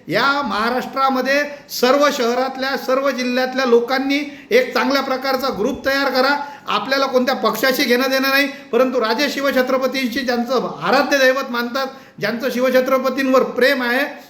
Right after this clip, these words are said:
त्या सर्व लोकांनी अशा प्रकारचा कुठलाही व्यक्ती बोलताना दिसला, त्याच्यावर थोबाड तिथंच फोडलं गेलं पाहिजे. मग तो त्या मंचावर शिवजयंतीच्या व्याख्यान का करत असे ना,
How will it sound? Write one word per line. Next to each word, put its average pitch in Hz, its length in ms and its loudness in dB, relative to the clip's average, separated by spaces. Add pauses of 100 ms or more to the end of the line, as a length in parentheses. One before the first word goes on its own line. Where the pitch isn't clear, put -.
(120)
त्या 247 100 0
सर्व 285 440 -2
लोकांनी 269 800 -2 (180)
अशा 285 320 -2
प्रकारचा 269 500 0
कुठलाही 262 460 0
व्यक्ती 262 320 -2
बोलताना 254 440 0
दिसला, 247 300 -4
त्याच्यावर 254 440 2 (180)
थोबाड 254 260 4
तिथंच 262 360 -4
फोडलं 247 280 -4
गेलं 214 160 -6
पाहिजे. 160 360 -14 (420)
मग 247 200 4
तो 262 80 4
त्या 262 100 2
मंचावर 247 560 2
शिवजयंतीच्या 262 640 -2
व्याख्यान 262 420 -2
का 262 120 0
करत 233 220 0
असे 202 240 -2
ना, 151 100 -4